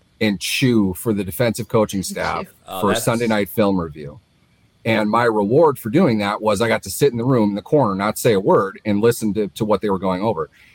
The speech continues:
Speaker 1: And it was Greek to me at that point, looking over it. Um, y-, you, you probably know Gus Bradley, right? The,
Speaker 3: Oh,
Speaker 1: the
Speaker 3: yeah.
Speaker 1: former Jaguars coach. He was the defensive coordinator at N D S U at that point. And he would lead the conversations, uh, with everybody,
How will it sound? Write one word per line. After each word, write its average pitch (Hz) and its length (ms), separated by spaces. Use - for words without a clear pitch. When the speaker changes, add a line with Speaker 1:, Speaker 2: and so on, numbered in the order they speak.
Speaker 1:
And 131 160
it 160 40
was 123 360
Greek 110 500
to 117 100
me 92 280
at 98 100
that 101 220
point, 90 320
looking 110 260
over 104 280
it. 98 180
Um, 95 400
y-, 165 220
you, 139 200
you 127 140
probably 117 320
know 110 140
Gus 104 260
Bradley, 104 460
right? 92 260
The, 110 100
Speaker 3:
Oh, 175 80
Speaker 1:
the 175 60
Speaker 3:
yeah. 165 160
Speaker 1:
former 95 420
Jaguars 98 540
coach. 98 260
He 131 140
was 139 220
the 110 160
defensive 107 440
coordinator 101 500
at 95 80
N 95 60
D 92 120
S 87 160
U 156 100
at - 80
that 85 180
point. - 260
And 117 240
he 143 80
would 131 220
lead 131 240
the 107 80
conversations, 104 960
uh, 98 200
with 104 180
everybody, 95 560